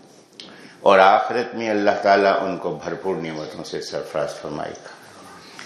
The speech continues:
فرمایا دوسرا گروہ وہ ہے جو انکار کرنے والا ہے، اور تیسرا گروہ وہ ہے جو زبان سے اقرار کرتا ہے، دل سے انکار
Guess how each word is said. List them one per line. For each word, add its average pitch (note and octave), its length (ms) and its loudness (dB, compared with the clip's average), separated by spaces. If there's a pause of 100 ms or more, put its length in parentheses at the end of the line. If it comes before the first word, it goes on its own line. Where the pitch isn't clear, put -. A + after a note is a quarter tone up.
(380)
فرمایا G#2+ 260 6 (120)
دوسرا A2 360 -2
گروہ A2 320 2
وہ G#2 160 2
ہے G2 180 -6
جو D#2+ 140 -8
انکار D2+ 400 -6 (100)
کرنے D#2+ 220 -8
والا D#2 260 -8
ہے، - 180 -14 (760)
اور F#2 200 6 (120)
تیسرا A#2 420 -2
گروہ G#2+ 240 0
وہ G2 180 -2
ہے F#2 260 -4
جو F2+ 140 -6
زبان E2+ 440 -2
سے F2 220 -8
اقرار E2+ 380 -4
کرتا F2 300 -4 (120)
ہے، D#2 80 -4 (180)
دل E2+ 160 -6
سے E2 200 -6 (240)
انکار D#2 440 -6